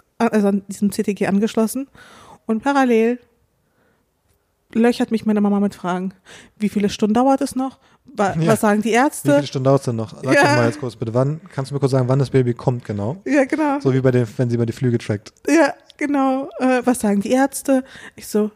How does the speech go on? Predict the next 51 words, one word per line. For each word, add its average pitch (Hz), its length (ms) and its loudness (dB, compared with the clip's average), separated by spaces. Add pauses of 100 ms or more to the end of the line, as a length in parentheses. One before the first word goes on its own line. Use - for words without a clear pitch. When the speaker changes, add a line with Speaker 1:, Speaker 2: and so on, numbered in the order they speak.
(100)
Speaker 1:
„Mama, 220 120 0
ich 208 100 0
bin 220 100 2
grad 226 200 2
an 226 140 0
einem 220 100 0 (100)
C - 140 -4
T 208 100 0
G 208 120 0
angeschlossen, 202 420 -2
ich - 80 -6
weiß 214 140 -2
noch - 140 -4
gar 196 200 0
nichts, 202 200 -4
ich 214 80 -4
hab - 100 -20
keine 240 240 -2
Infos. 240 500 -2 (500)
So, 226 200 4
hier 233 280 -4
ist - 180 -2
auch 240 140 -4
niemand. 240 540 2 (480)
Bitte 254 300 0
lass 226 300 0
mich 240 180 -2 (140)
einfach 233 380 -4
in 214 80 0
Ruhe.“ 220 360 0 (320)
Und 233 220 2
dann 240 140 2
schreibt - 400 -4
sie 220 60 0
aber 202 220 2
weiter. 202 280 0 (280)
„Ne, 320 100 0
ne, 359 220 4
ne“, 294 180 0
weißt 254 200 2
du, 277 60 0
so 254 120 2 (200)
tausend 294 440 2
Fragen. 262 560 -2 (320)
Parallel 240 400 2
hab 214 140 0
ich 202 80 -6
dann 196 180 2
halt 190 200 2
dir 262 120 2
geschrieben. 302 560 -2